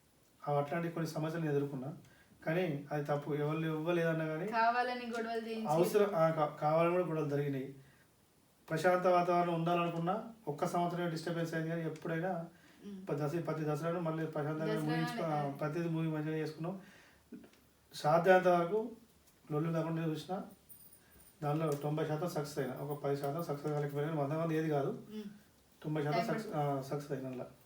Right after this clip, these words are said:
Speaker 1: కాకపోతే ఇప్పుడు ఆ జనాలు చెప్పేవి అవే ఉన్నాయి. కాబట్టి ఇంకా కూడా వంద వంద కావాలనే ఆలోచన చేస్తా, కానీ నాకు పదవి ఉంది, నా మాట తాగాలనుకోను. ఇప్పుడు పదవి ఉంది, ఏదైనా ఇట్లా పట్టుకొని పని చేస్తే అది బెడిసి కొడుతుందని నాకు అర్థమైంది ఇప్పుడున్న అనుభవంలో.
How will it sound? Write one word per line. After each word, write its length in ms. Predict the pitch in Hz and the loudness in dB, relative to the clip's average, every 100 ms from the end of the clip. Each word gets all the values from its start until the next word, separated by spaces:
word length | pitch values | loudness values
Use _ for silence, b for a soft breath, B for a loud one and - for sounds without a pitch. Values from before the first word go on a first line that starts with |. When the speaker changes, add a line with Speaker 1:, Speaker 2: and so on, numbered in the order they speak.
| b b b b - | b b b b -6
Speaker 1:
కాకపోతే 260 | 151 170 175 | -2 0 0
ఇప్పుడు 220 | - 175 | 2 4
ఆ 400 | 160 156 151 143 | 4 4 2 0
జనాలు 340 | 151 170 170 | 0 0 0
చెప్పేవి 280 | 165 170 175 | -2 -2 0
అవే 180 | 147 160 | 0 0
ఉన్నాయి. 260 | 147 120 - B B B B - | -2 -6 -10 B B B B -6
కాబట్టి 400 | 151 160 208 214 160 | -2 0 0 -2 -4
ఇంకా 320 | 156 165 202 | -6 4 4
కూడా 380 | 190 214 247 - - | 6 4 2 -2 -4
వంద 140 | 151 160 | 0 2
వంద 260 | 180 175 | 2 2
కావాలనే 580 | 175 170 160 160 160 160 | 2 4 4 2 0 0
ఆలోచన 320 | 147 147 151 | 0 0 -2
చేస్తా, 220 | 151 143 151 | -2 -2 -4
కానీ 240 | 165 196 B B _ | -4 -6 B B _
నాకు 140 | 147 147 | -2 0
పదవి 300 | 156 151 170 | 0 2 2
ఉంది, 120 | 170 | 0
నా 180 | 156 156 | 0 2
మాట 180 | 160 160 | 0 0
తాగాలనుకోను. 880 | 156 151 143 143 139 139 120 - | 2 2 2 0 -2 -4 -8 -8
ఇప్పుడు 420 | 147 - 185 214 - B - 151 | -8 -2 -2 -2 -6 B -6 0
పదవి 240 | 160 165 | 2 2
ఉంది, 320 | 165 202 247 B B B _ _ - | 0 -2 -4 B B B _ _ -6
ఏదైనా 360 | 156 180 185 185 | 2 6 6 6
ఇట్లా 260 | 190 185 160 | 4 4 2
పట్టుకొని 400 | 147 - 185 180 | 0 0 0 0
పని 280 | 160 160 | 0 0
చేస్తే 540 | 170 165 - 170 151 - - _ _ _ - | 0 -2 0 0 -2 -6 -18 _ _ _ -6
అది 100 | 143 | -2
బెడిసి 240 | 147 147 | -2 -2
కొడుతుందని 420 | 165 151 151 156 | -4 -2 -2 -2
నాకు 120 | 151 143 | -2 -2
అర్థమైంది 520 | 139 139 127 135 143 | 0 2 2 0 -6
ఇప్పుడున్న 260 | 139 151 | -4 -2
అనుభవంలో. 420 | 147 135 127 117 | 0 -2 -4 -8